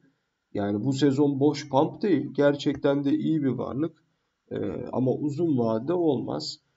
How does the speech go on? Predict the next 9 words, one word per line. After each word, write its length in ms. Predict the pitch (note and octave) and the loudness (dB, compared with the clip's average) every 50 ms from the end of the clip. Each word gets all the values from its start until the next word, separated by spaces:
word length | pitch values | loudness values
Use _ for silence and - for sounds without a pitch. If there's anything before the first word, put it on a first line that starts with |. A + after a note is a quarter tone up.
| _ _ _ - | _ _ _ 0
Nasıl 320 | D3 F3+ F#3+ F#3 - C#3 | 2 2 2 2 0 0
yatırım 420 | B2 A#2 - - - - A2 A2 A2+ | 0 0 0 -4 -8 -8 -6 -4 -2
yapılır? 380 | A2+ A2 - C3+ D3+ E3+ E3 | -4 -4 -4 -4 -4 -2 -2
Yani 240 | D#3+ C3 B2 A#2+ B2 | 0 0 0 2 2
neredeyse 520 | C3+ C#3+ D3 C#3+ C3+ C#3 C3 C3 C3+ C#3 | 2 2 2 0 -2 -2 -4 -4 -4 -4
zaten 480 | C3+ B2+ B2+ B2+ A#2+ - C3 C3+ C#3 C#3 | -2 0 0 0 0 -2 -4 -6 -4 -6
bütün 320 | C#3+ C#3 - D3 C3 A#2 | -8 -6 -4 -2 -2 -2
borsalarda 760 | A#2+ A#2+ A2+ - - - G2+ G2 F#2+ G2 - - - D#2 - - _ _ _ _ _ _ _ _ _ | -2 -4 -6 -8 -10 -10 -10 -8 -8 -8 -8 -8 -8 -10 -10 -10 _ _ _ _ _ _ _ _ _
bulunuyor. 600 | B2+ B2+ C#3 D#3+ F#3+ G3 F3+ C3+ A2+ - - | -2 2 2 2 2 2 0 -2 -2 -6 -10